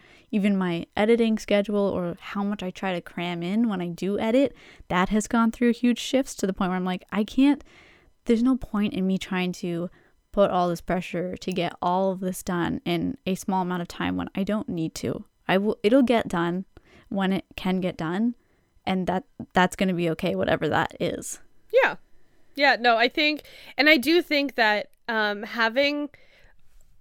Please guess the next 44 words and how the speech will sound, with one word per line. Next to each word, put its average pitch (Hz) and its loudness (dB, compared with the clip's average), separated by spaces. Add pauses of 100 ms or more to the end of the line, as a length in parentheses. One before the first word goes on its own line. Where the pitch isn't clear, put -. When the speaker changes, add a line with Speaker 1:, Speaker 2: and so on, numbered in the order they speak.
(140)
Speaker 2:
the 269 0
schedule 240 0
that 226 0
T 240 -4
M 233 -2
G 208 -4
already 190 -4
had 185 -6
put 196 -4
in 180 -10
place, 196 -6
where 190 -2
we 185 -8
were 185 -8
filming 220 -2
a 208 -6
month 185 -6
ahead 185 -6
of 180 -8
schedule 190 -6
and 247 2
that 226 4
we 220 0
were 208 -2
able 214 0
to 196 -10
keep - -14
that, 311 2 (680)
helps - -2
with 214 -6
that 202 0
so 185 -4
much 160 -10
too. - -10
Like, 226 0
we 277 2
already 277 2
kind 262 -2
of 226 -8
had 220 -4
that 214 -4
structure 208 -6
in 196 -8
place 214 -6